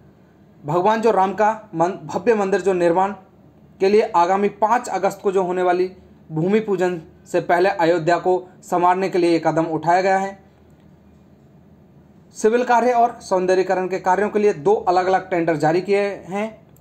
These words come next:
इसमें इंजीनियरिंग, खरीद और निर्माण कार्य के लिए क्रम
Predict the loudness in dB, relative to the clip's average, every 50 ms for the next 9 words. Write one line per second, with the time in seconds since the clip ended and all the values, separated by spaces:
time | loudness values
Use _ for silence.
0 | _ _ -2 -2 -2 -2 -6 -6 -4 -4 -4 -4 -2 0 0 0 0 0 -2 -4
1 | -8 -12 -20 -20 -20 -20 -20 _ _ _ -20 _ -8 -4 -2 0 2 2 4 2
2 | 2 2 0 0 2 2 2 0 -2 0 0 0 0 0 0 0 0 0 -2 -2
3 | -4 -4 -6 -6